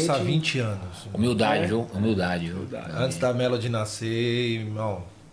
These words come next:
Speaker 1: Ali é um
Speaker 3: Top,
Speaker 1: guerreiro.
Speaker 3: top,
Speaker 1: o moleque
Speaker 3: top.
Speaker 1: é guerreiro.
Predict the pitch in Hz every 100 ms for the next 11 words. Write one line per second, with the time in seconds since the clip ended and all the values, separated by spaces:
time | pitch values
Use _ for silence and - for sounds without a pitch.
0 | - - - 101 107 117 135 139 123 135
1 | 143 127 143 117 131 131 110 101 107 104
2 | 110 113 117 117 107 101